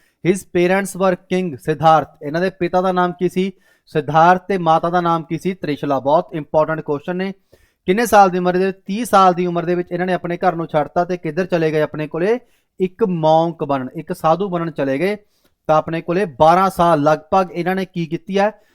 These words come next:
ਬਾਰਾਂ ਸਾਲ ਉੱਥੇ ਤਪੱਸਿਆ ਕੀਤੀ ਹੈ ਤੇ ਬਿਆਲੀ ਸਾਲ ਦੀ ਉਮਰ 'ਚ, ਤੀਹ ਤੇ ਬਾਰਾਂ ਕਿੰਨੇ ਹੁੰਦੇ ਨੇ?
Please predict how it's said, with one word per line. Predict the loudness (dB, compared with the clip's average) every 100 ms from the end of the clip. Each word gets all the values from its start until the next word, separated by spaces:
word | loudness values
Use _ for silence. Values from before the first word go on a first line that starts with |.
| _ -20
ਬਾਰਾਂ | 2 4 6 4
ਸਾਲ | 4 2
ਉੱਥੇ | 0 -6
ਤਪੱਸਿਆ | -8 -6 -6 -2 -2
ਕੀਤੀ | -4 -10 -2 0
ਹੈ | 2 -2 _ -4
ਤੇ | -2
ਬਿਆਲੀ | 0 2 2 2
ਸਾਲ | 0 0
ਦੀ | -2
ਉਮਰ | -6 -8
'ਚ, | -12 -16 _
ਤੀਹ | -8 -6
ਤੇ | -4
ਬਾਰਾਂ | 0 0 0
ਕਿੰਨੇ | -4 -8
ਹੁੰਦੇ | -8 -6 -6
ਨੇ? | -8